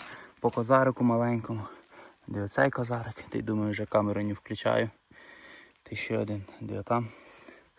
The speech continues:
Ти таке, а тут уже мог бути, думаю, покажу. Ого, що ж лісом сюди грибів нема. Походу сюди ходять, збирають. А от туди, в тій корчі,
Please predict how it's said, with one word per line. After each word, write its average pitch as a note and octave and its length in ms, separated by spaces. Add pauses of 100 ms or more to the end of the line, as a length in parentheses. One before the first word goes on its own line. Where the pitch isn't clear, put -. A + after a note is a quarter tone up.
(460)
Ти - 160
таке, A#2 280
а - 40
тут B2 200
уже B2 180
мог A#2+ 240
бути, B2 360
думаю, A#2+ 360 (800)
покажу. G#2 460 (3500)
Ого, A2 380
що - 160
ж - 160
лісом A2 340
сюди G#2 240
грибів G#2+ 420
нема. A2 400 (600)
Походу A2 380
сюди - 240
ходять, A2+ 420
збирають. G#2+ 640 (500)
А - 160
от G2+ 140
туди, G#2+ 300
в G#2 80
тій - 180
корчі, A#2+ 500